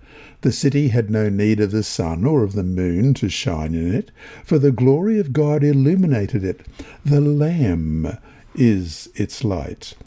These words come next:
And chapter twenty-two, verse one, "And he showed me a pure river of water of life, clear as crystal, proceeding from the throne of God and of the Lamb." And verse three, "And there shall be no more curse,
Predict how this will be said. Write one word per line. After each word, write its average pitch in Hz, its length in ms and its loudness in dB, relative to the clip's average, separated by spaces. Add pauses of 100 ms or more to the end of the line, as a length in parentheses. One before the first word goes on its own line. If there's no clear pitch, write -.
(100)
And 98 100 -2
chapter 110 300 -4
twenty-two, 127 640 0 (280)
verse 143 340 0
one, 131 220 0
"And 92 120 2
he 107 100 4
showed 113 380 0
me 110 140 0
a 95 60 -2
pure 139 460 0
river 135 440 2
of 95 160 -2
water 127 380 -2
of 101 160 -2
life, 107 440 -4 (360)
clear 226 340 4
as 135 140 0
crystal, - 560 -2 (320)
proceeding 175 520 2
from 139 260 2
the 123 100 2
throne 156 400 0
of 175 140 -2
God 98 400 -2 (300)
and 143 380 2 (120)
of 123 400 0
the 123 280 0 (260)
Lamb." 90 680 -2
And 92 340 0
verse 101 380 0
three, 165 460 0
"And 107 120 0
there 120 120 4
shall 147 200 2
be 139 140 2
no 135 240 2
more 160 240 -4
curse, 160 520 -2